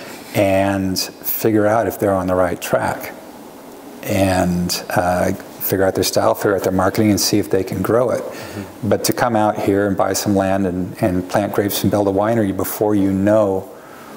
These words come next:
Speaker 1: "Can I sell what I'm making at a price point that makes sense?" Uh, I, I, I think that sometimes people are successful in one industry and come out here and think they can just do it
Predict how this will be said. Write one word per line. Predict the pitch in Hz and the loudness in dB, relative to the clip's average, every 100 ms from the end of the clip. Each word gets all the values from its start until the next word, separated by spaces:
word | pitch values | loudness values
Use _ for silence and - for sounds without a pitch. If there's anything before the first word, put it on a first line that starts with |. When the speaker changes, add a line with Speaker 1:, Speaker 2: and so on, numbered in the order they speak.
| - - - - - - - - | -18 -20 -20 -20 -20 -20 -18 -8
Speaker 1:
"Can | - 110 | -2 2
I | 98 | 2
sell | - - 120 | 2 2 4
what | 110 | 4
I'm | 98 98 | 4 4
making | 107 113 101 104 | 4 4 2 2
at | |
a | - | 2
price | - 113 113 - | 2 2 2 0
point | - 98 | 0 0
that | - | 2
makes | 98 90 - | 2 2 0
sense?" | - 123 113 95 - - - - - - - - - | 0 2 2 2 0 -4 -8 -16 -16 -16 -18 -18 -8
Uh, | - 98 98 95 92 - - - - - - - - - - - - - - - - - - | 0 2 4 4 2 -4 -10 -18 -20 -20 -16 -14 -14 -16 -18 -16 -16 -16 -18 -18 -20 -16 -8
I, | - - 117 | -2 0 2
I, | - 120 123 - 113 | 2 2 2 2 2
I | |
think | 113 156 151 | 2 0 2
that | 123 | 0
sometimes | - 120 120 107 - | 2 2 2 0 0
people | - 117 104 95 95 - - - - - - - - | 0 2 2 0 -4 -8 -12 -12 -18 -20 -20 -14 -2
are | 120 | 0
successful | 104 117 - 127 117 - 113 | 2 0 2 2 2 2 4
in | 107 | 4
one | 107 | 4
industry | 104 104 - 110 | 4 2 2 2
and | 98 | 2
come | 113 107 | 2 2
out | 101 | 2
here | 101 107 | 4 2
and | 95 | 2
think | 110 101 | 2 2
they | 107 101 | 2 2
can | 98 | 2
just | 92 95 - - - - - - - | 2 2 -2 -6 -14 -14 -14 -12 -2
do | 117 117 | 2 4
it | 104 101 - | 4 0 -4